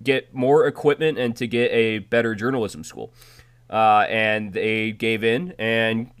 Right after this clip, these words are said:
built a better journalism school, and that's the school you see at M S U today. Uh, so, uh, yeah, I, I felt similarities between my mom and, um, Annette Bening, but then I also, like, I, I don't think my mom's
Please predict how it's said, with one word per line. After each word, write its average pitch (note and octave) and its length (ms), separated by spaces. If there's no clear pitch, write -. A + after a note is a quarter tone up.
built A#2+ 220
a C3 40
better A#2 220
journalism A#2 460
school, C3 260
and A#2 100
that's A2+ 220
the A#2+ 120
school A#2+ 300
you A#2 200
see B2+ 340
at A#2 180
M A#2 140
S A2+ 220
U A#2 120
today. G#2+ 500
Uh, G#2 340
so, A2 480
uh, G#2 60
yeah, A#2 300
I, A2+ 340
I C#3+ 180
felt F#3 480
similarities G3 720
between F#3 800
my D#3+ 160
mom E3 400
and, D3+ 420
um, C#3 300
Annette D3 280
Bening, D3 320
but C#3+ 160
then D#3 140
I D3+ 120
also, D#3+ 760
like, B2+ 380
I, D#3+ 160
I E3 100
don't G3+ 160
think A3+ 140
my G3+ 100
mom's F3 380